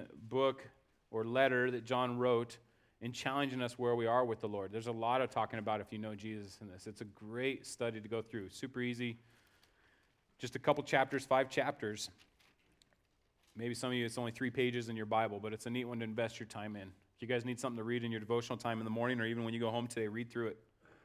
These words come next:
It's a very challenging part of Scripture. So we're gonna just look at verses three through six here. On First John two, it says this, "Now by this we know that we know him."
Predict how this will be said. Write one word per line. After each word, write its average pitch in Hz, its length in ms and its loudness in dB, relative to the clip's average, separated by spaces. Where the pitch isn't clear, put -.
It's - 100 -16
a - 20 -10
very 120 140 4
challenging 113 400 -2
part 113 140 0
of 107 60 -4
Scripture. 113 280 -4
So 139 140 -2
we're 147 80 6
gonna 151 120 6
just 135 140 -4
look 143 160 2
at 113 240 2
verses 123 320 0
three 135 180 -2
through 127 140 -6
six 120 300 -4
here. 101 160 -4
On 107 60 -6
First 131 240 2
John 139 180 6
two, 147 180 6
it 135 80 6
says 160 200 4
this, 143 400 6
"Now 143 360 8
by 139 440 10
this 175 400 6
we 135 200 6
know 170 640 6
that 123 200 2
we 131 260 0
know 143 300 6
him." 123 260 -2